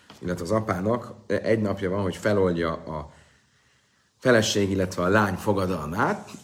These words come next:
de egy napja van onnan, hogy megtudja, hogy a lány fogadalmat tett. Mi van akkor, hogyha ő tudta, hogy a lány fogadalmat tett, de nem tudta, hogy a, ö, adott fogadalom fogadalomnak számít,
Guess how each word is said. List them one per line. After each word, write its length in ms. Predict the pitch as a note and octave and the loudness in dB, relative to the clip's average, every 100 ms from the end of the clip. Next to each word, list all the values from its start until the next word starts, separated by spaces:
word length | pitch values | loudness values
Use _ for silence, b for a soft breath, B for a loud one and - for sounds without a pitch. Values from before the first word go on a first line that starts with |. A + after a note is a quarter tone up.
| - | -4
de 140 | G#2 - | -4 0
egy 200 | E3+ A3+ | 4 6
napja 340 | F#3 D3 - A#2 | 6 4 4 2
van 200 | A2+ - | 2 4
onnan, 480 | F#3 E3+ C#3+ D#3+ | 4 6 6 6
hogy 220 | C#3+ C3 C3 | 4 2 4
megtudja, 920 | C3+ - - F2+ G#2+ A#2 - - - - | 2 0 -4 0 4 4 2 -4 -18 -10
hogy 180 | G2 F#2+ | -4 -2
a 40 | |
lány 220 | F#2 F#2+ | -2 -2
fogadalmat 640 | F#2 E2+ D#2 E2 F#2 A#2 - | -4 -6 -6 -6 -2 -2 2
tett. 380 | D#3 C#3 - - _ _ B B B B | 2 2 0 -16 _ _ B B B B
Mi 140 | - G#3+ | 0 6
van 180 | A3+ | 8
akkor, 280 | F3 E3+ E3 | 8 6 4
hogyha 220 | D3 - | 0 4
ő 120 | C3+ C3 | 2 2
tudta, 280 | B3 - | -4 2
hogy 100 | E3+ | 4
a 60 | C3+ | 4
lány 180 | B2+ A#2 | 4 2
fogadalmat 580 | A2 G#2+ G2+ F#2 F#2 E2+ | 0 0 0 -2 -4 -4
tett, 280 | - D3 | -2 0
de 80 | C3+ | 2
nem 260 | C3+ D3 D#3+ | 2 2 2
tudta, 340 | D3+ C3 - | -2 -2 0
hogy 300 | A2+ G2 F#2+ | 2 2 0
a, 340 | F#2+ F2 E2+ - - _ | -2 -2 -6 -16 -20 _
ö, 80 | F2 F2 E2 - - - | -8 -8 -8 -12 -20 -12
adott 280 | - G#2+ F#2+ | -2 -2 -2
fogadalom 360 | A2+ G#2 F2+ E2+ | -2 -2 -2 -4
fogadalomnak 540 | A2+ G2+ F2 D#2 D2+ | -4 -2 -2 -4 -8
számít, 480 | - D2 C2+ A2+ | -12 -12 -8 -8